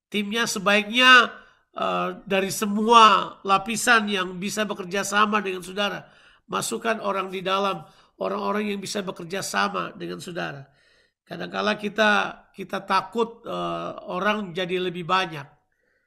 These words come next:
Masih ingat, ini waktu Yosua masih belum berpengalaman,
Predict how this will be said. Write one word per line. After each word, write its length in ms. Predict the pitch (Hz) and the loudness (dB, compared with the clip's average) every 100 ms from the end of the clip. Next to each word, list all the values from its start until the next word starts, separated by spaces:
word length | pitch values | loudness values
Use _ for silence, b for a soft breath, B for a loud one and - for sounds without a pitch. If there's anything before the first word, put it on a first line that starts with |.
| _ _ | _ _
Masih 360 | 165 139 202 170 | -14 -10 -8 -2
ingat, 220 | 214 208 - _ _ _ _ | -2 -2 -8 _ _ _ _
ini 400 | - 170 190 196 - | -14 -8 -6 -6 -6
waktu 380 | 175 147 190 | -8 -4 -2
Yosua 480 | 185 180 - 202 202 | 0 0 0 4 4
masih 320 | 196 190 202 | 2 -4 -6
belum 240 | 170 190 175 | -6 -6 -4
berpengalaman, 880 | 180 175 170 170 165 170 208 208 | -8 -6 -6 -2 -2 0 0 0